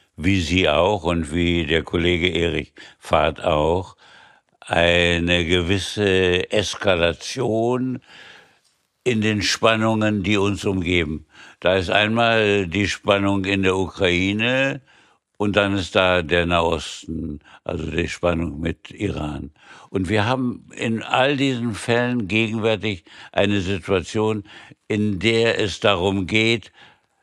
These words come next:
die Eskalation abzubrechen und zurückzukehren zu Gesprächen und zu Verhandlungen. Und was ich am meisten kritisiere an der gegenwärtigen Politik der Bundesregierung, ist,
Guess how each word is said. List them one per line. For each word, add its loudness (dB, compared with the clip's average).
die 2
Eskalation 0
abzubrechen -2
und -4
zurückzukehren -2
zu -2
Gesprächen -2
und -4
zu -6
Verhandlungen. -4
Und -2
was 0
ich -2
am -2
meisten 0
kritisiere 0
an 0
der 2
gegenwärtigen 0
Politik -2
der 0
Bundesregierung, -2
ist, -4